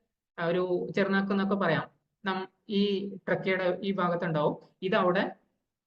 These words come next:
ശ്വാസനാളത്തിനെയും അന്നനാളത്തിനെയും സെപ്പറേറ്റ് ചെയ്യുന്ന ഒരു ചെറിയ തരുണാസ്ഥിയാണ്. ഈ കാർട്ടിലേജ് അവിടെ നല്ല രീതിയിൽ വർക്ക് ചെയ്യുന്നതുകൊണ്ടാണ് നേരിട്ട് വെള്ളവും ഭക്ഷണവും നമ്മുടെ ശ്വാസത്തിലേക്ക് എത്താത്തത്, ശ്വസന വ്യവസ്ഥയിലേക്ക്. ചില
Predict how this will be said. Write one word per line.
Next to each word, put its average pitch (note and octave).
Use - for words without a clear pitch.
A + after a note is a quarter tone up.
ശ്വാസനാളത്തിനെയും G#3+
അന്നനാളത്തിനെയും F#3+
സെപ്പറേറ്റ് F#3+
ചെയ്യുന്ന F#3+
ഒരു F3+
ചെറിയ G#3
തരുണാസ്ഥിയാണ്. E3+
ഈ G3+
കാർട്ടിലേജ് F#3
അവിടെ F3
നല്ല E3
രീതിയിൽ G#3+
വർക്ക് G3
ചെയ്യുന്നതുകൊണ്ടാണ് F#3
നേരിട്ട് F#3+
വെള്ളവും F3
ഭക്ഷണവും G3
നമ്മുടെ F#3
ശ്വാസത്തിലേക്ക് F3+
എത്താത്തത്, D#3+
ശ്വസന D#3+
വ്യവസ്ഥയിലേക്ക്. C#3
ചില G3+